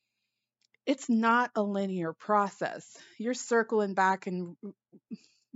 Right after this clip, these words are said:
it's a dance, <laughs> right? It's, it's a dance. It's, um, uh, my spirit guides are showing me the infinity symbol. It, it's, it's circling back and circling back and back and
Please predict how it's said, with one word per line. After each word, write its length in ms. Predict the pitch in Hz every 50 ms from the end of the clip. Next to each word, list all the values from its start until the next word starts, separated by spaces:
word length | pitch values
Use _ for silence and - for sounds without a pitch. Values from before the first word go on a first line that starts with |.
| - _ _ -
it's 160 | 247 247 -
a 60 | 269
dance, 640 | 208 - 277 254 214 175 - - - - - - - _ _ -
<laughs> 180 | - - - -
right? 300 | 214 202 226 226 190 - _ - - - _ -
It's, 240 | - 240 240 - - - -
it's 200 | 233 233 226 -
a 140 | 226 220 185
dance. 460 | 190 - 220 214 196 175 165 - -
It's, 280 | 196 185 185 _ -
um, 460 | 208 196 185 185 185 180 180 180 185 - _ _ - - _ _ _ _ _ -
uh, 120 | 202 190
my 140 | 175 226 214
spirit 240 | 220 - - 233 226
guides 160 | 247 220 196
are 80 | 208 202
showing 280 | - - 196 202 202
me 140 | 202 196 185
the 160 | 180 180 180
infinity 880 | 185 180 185 175 - - 208 208 208 214 208 190 165 156 143 175 - - - - -
symbol. 520 | - 190 170 160 151 - 101 - - - _ _ _ _ _ _ -
It, 160 | 214 220 220 226
it's, 400 | 233 240 226 - - - - - -
it's 200 | 226 233 233 -
circling 520 | - - 240 233 226 233 233 220 214 202 196
back 280 | 196 185 185 185 -
and 140 | 202 185 185
circling 400 | - 185 175 - 190 190 185 185
back 320 | 175 185 170 170 165 -
and 260 | 185 170 175 175 175 165
back 300 | - 190 185 180 - 202
and 220 | 185 185 185 -